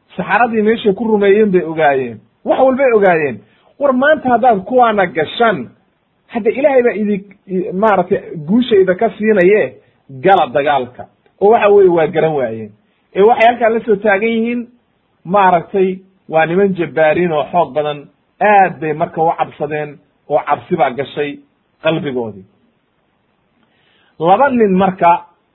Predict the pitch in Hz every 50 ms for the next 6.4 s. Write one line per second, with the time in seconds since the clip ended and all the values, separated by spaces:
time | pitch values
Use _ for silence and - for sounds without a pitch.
0 | _ _ _ _ _ - 156 175 190 214 233 220 214 208 208 220 220 220 220 220
1 | 226 226 220 _ _ _ _ _ _ _ _ _ - 156 165 170 165 165 165 165
2 | 160 160 156 156 156 160 - - 165 175 170 160 165 175 180 196 202 190 151 120
3 | 120 123 113 104 98 - _ _ _ _ _ - 147 165 190 214 226 226 220 208
4 | 202 202 196 190 185 - 185 190 190 220 226 226 220 208 202 196 190 190 190 190
5 | 190 180 175 175 175 175 175 175 220 262 240 214 196 180 165 151 - 165 160 147
6 | - - 151 143 131 123 110